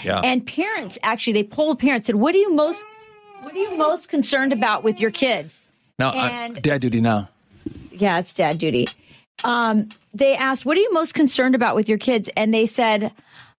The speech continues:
Speaker 2: "I'm most concerned that my child might pull the light down in the podcast."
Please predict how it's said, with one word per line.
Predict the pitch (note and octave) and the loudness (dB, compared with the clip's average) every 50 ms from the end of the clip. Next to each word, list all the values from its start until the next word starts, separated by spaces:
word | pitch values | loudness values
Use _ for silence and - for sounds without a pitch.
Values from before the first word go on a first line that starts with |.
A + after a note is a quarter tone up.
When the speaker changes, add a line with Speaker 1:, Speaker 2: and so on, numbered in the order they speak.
| _ _ _ - | _ _ _ -4
Speaker 2:
"I'm | - B3 B3+ B3 B3 | -2 0 2 4 4
most | B3+ D4 E4+ F4+ - | 4 4 2 0 -2
concerned | - C4 E4+ C4+ - - D4 C#4+ C4+ A3 | -4 -4 -4 -2 0 0 0 2 2 2
that | C#4 - A3+ | 2 2 2
my | A#3+ A#3 A3+ | 0 0 0
child | - - B3+ B3 A#3 A#3+ F#3 | 0 0 0 2 2 0 0
might | A3+ A3+ G#3+ G#3 - | 0 0 0 0 0
pull | - A#3 A#3 | 0 0 2
the | G3+ | 2
light | A3 G#3 G3+ G#3+ G#3+ G#3+ | 2 2 2 2 0 0
down | A3+ F#3+ F#3 F3+ | 0 0 0 0
in | F#3 F#3+ | 0 0
the | F3+ | 0
podcast." | - G#3 G3 F#3+ - - - - - - - | 0 0 -2 -2 -2 -2 -4 -4 -4 -8 -12